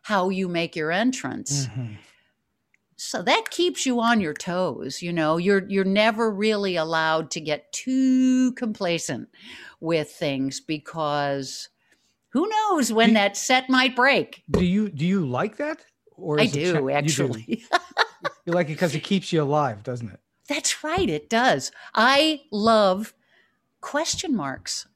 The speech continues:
Speaker 1: I, I love that not knowing what may or may not happen.
Speaker 2: Mm.
Speaker 1: You know, having a little bit of, having that stability, that,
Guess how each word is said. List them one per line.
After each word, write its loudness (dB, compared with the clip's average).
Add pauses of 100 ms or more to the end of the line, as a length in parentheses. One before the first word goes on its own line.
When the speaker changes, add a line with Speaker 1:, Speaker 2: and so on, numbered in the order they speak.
(100)
Speaker 1:
I, 2
I 4
love 2
that 2
not 2
knowing 2
what -4
may -6
or -4
may -4
not -8
happen. -12 (180)
Speaker 2:
Mm. 4
Speaker 1:
You 8
know, 6 (160)
having 4 (120)
a 4
little 0
bit 4
of, 0 (140)
having 4
that 2
stability, 2 (260)
that, 4